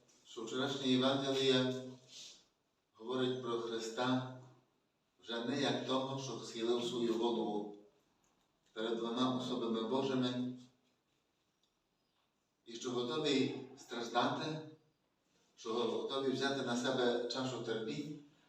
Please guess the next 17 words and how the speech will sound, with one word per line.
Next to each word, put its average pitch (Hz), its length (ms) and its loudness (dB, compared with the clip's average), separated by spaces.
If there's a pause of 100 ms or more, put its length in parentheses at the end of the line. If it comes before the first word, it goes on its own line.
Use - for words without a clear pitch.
(120)
але 110 340 -4
в 107 100 -4
вчорашнім 131 500 0
Євангелії 127 560 2
ми 120 100 0
бачимо 120 680 -2 (140)
Христа 113 400 -8
зовсім 117 480 -6
іншого. 107 720 -6 (1400)
Його 120 220 0
є 131 160 6
архієрейська 127 1000 0 (480)
молитва. 110 500 -4 (1120)
Молитва 123 380 0
переможця, 127 1080 2 (420)
молитва 117 360 -4
всемогуча 123 1040 -2